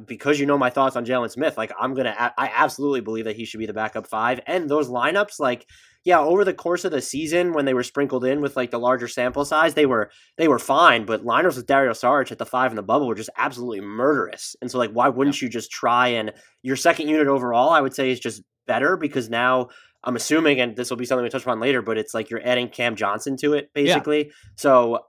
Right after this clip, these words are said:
Speaker 1: uh, it just seems like a no-brainer to continue riding that model. Although I will say something I didn't consider is seeing him and, uh, Smith playing together. That's something that would be interesting, I think, uh, absolute sieve defensively together. But,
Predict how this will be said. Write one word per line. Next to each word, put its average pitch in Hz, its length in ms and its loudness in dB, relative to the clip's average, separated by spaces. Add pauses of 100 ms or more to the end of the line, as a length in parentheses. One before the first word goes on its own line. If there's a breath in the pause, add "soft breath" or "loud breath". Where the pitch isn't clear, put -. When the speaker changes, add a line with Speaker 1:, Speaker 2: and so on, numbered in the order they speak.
(160)
Speaker 1:
uh, - 140 -14
it 143 80 -6
just 147 200 0
seems 170 180 2
like 156 100 4
a 143 40 6
no-brainer 135 600 4
to 123 100 -10
continue 127 380 -4
riding 113 540 2 (280 soft breath)
that 127 180 0
model. 120 360 4
Although 127 240 4
I 135 80 6
will 151 160 2
say 147 160 2
something 139 240 2
I 127 80 2
didn't 135 200 0
consider 117 400 -2
is 110 140 -4
seeing 120 200 -4
him 113 300 -8
and, 107 360 -6
uh, 98 260 -2 (320)
Smith 143 360 2
playing 127 240 2
together. 104 400 -2
That's 110 160 -4
something 127 220 4
that 117 100 4
would 110 100 0
be 107 200 -4
interesting, 113 540 -4
I 101 80 -2
think, 98 420 -8
uh, 104 120 -6 (100)
absolute 110 520 -4
sieve 127 260 4
defensively 117 600 2
together. 110 400 0
But, 101 340 0